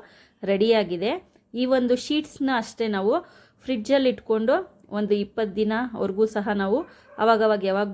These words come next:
ಬೇಕೋ ಮಾಡ್ಕೊಂಡು ತಿನ್ಬೋದು. ನೋಡಿ ಈ ಶೀಟ್ಸ್ ಅನ್ನೋದು ರೆಡಿಯಾಗಿದೆ ಈಗ ಫೈನಲಿ. ಈಗ ನಾವು ಇದನ್ನು ಈ ಸಮೋಸ ಶೀಟ್ಸ್ ಯಾವ ಥರ ಮಡಚೋದು ಅಂತ ತೋರಿಸ್ತಾ ಇದ್ದೀನಿ ನೋಡಿ. ಒಂದ್ ಕಡೆ ಈ ತರ ಕೋನ್ ಟೈಪ್ ಮಡ್ಚ್ಕೊಂಡು ಇಲ್ಲಿ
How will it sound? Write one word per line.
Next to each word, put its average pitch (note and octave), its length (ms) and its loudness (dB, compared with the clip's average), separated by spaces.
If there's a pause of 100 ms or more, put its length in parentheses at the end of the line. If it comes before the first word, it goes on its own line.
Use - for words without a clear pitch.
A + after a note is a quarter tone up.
ಬೇಕೋ F#3+ 240 -6 (300)
ಮಾಡ್ಕೊಂಡು G3 420 -4 (100)
ತಿನ್ಬೋದು. F#3 480 -2 (640)
ನೋಡಿ G#3 160 0 (160)
ಈ G#3 120 -4
ಶೀಟ್ಸ್ A#3 340 -6
ಅನ್ನೋದು G3 280 -2 (220)
ರೆಡಿಯಾಗಿದೆ F#3 640 -2
ಈಗ F3 100 -4 (120)
ಫೈನಲಿ. F#3 420 -2 (760)
ಈಗ C4 100 2 (160)
ನಾವು B3 220 2
ಇದನ್ನು A3 240 0 (100)
ಈ - 20 -4 (100)
ಸಮೋಸ G#3+ 480 -2
ಶೀಟ್ಸ್ G#3+ 320 -6 (340)
ಯಾವ G3 100 2 (100)
ಥರ G#3+ 100 0 (120)
ಮಡಚೋದು G3+ 440 0
ಅಂತ G3 160 -4
ತೋರಿಸ್ತಾ F#3+ 340 -6
ಇದ್ದೀನಿ F3 260 -6
ನೋಡಿ. F#3+ 160 -2 (600)
ಒಂದ್ A3+ 220 0
ಕಡೆ A#3+ 260 4
ಈ G#3+ 40 2
ತರ G#3 180 -2 (200)
ಕೋನ್ B3 280 2
ಟೈಪ್ G#3+ 280 -2
ಮಡ್ಚ್ಕೊಂಡು G#3 560 -4
ಇಲ್ಲಿ A#3 320 0